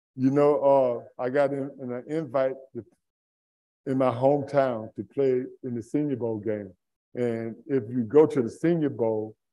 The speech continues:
that is the, the gateway to the N F L. They say that, that's, when you go to that, you're gonna get drafted.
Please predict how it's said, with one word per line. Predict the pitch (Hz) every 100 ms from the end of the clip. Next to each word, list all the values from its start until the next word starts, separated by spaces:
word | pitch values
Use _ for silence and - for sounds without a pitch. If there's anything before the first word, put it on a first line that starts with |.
| _ _ _ -
that | 123 127
is | 123
the, | 113 101 90 82 90 - _ _ -
the | 113
gateway | 95 135 156 127 123 120
to | - 113
the | 104
N | 120
F | 113 101 -
L. | 117 98
They | 95
say | 95 101
that, | 107 117 107 117
that's, | 110 107
when | 110 104
you | 110
go | 120 135
to |
that, | 135 131
you're | 123 123
gonna | 120 117
get | 110
drafted. | 120 113 101 -